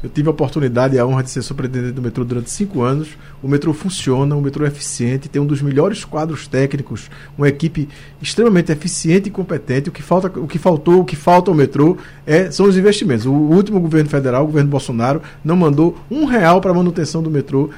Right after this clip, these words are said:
e aí o metrô fica na situação que tá. Mas eu tenho fé que a gente vai restabelecer a eficiência do metrô. Mas eu agradeço a, a oportunidade, agradeço a oportunidade de, com o Sérgio, com o Jamildo, com o Renato, a gente discutir aqui, com os ouvintes da, da, da Rádio Jornal, e a gente tá à disposição e a gente vai construir, sim,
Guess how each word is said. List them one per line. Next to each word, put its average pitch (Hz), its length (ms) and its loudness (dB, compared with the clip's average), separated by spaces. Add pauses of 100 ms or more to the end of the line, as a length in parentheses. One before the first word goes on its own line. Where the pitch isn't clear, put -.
(140)
e 220 60 -2
aí 202 180 4
o 202 60 0
metrô 180 200 0
fica 180 220 -2
na 175 100 -2
situação 160 300 -6
que 170 80 -8
tá. 120 140 -6
Mas 139 160 -4
eu 170 80 -2
tenho 165 180 -4
fé 151 300 0 (280)
que - 80 -4
a 139 60 2
gente 147 160 0
vai 147 80 2
restabelecer 143 840 0
a 139 80 0
eficiência 143 540 -2
do 147 80 -4
metrô. 147 340 -2 (360)
Mas 147 160 2
eu 175 80 6
agradeço 165 580 2 (280)
a, 123 420 -2
a - 80 -8
oportunidade, 135 720 -2
agradeço 135 380 -2
a - 20 -8
oportunidade 123 480 -4 (320)
de, 127 180 0
com 113 140 -10
o - 20 -8
Sérgio, 123 440 0
com 131 100 -12
o 110 40 -6
Jamildo, 117 460 -2
com 117 100 -10
o - 20 -4
Renato, 120 400 -4
a - 20 -6
gente 120 340 -6
discutir 120 440 -6
aqui, 123 180 -4
com 240 180 -6
os 190 140 0
ouvintes 143 380 -2
da, 127 180 -6
da, 120 260 -8 (280)
da 120 80 -8
Rádio 135 260 0
Jornal, 123 340 -2 (300)
e 175 80 0
a 165 60 2
gente 175 140 2
tá 175 120 -2
à 165 40 0
disposição 156 420 -4
e 180 60 0
a 156 40 0
gente 160 80 -4
vai 170 80 -2
construir, 165 400 0
sim, 147 300 -4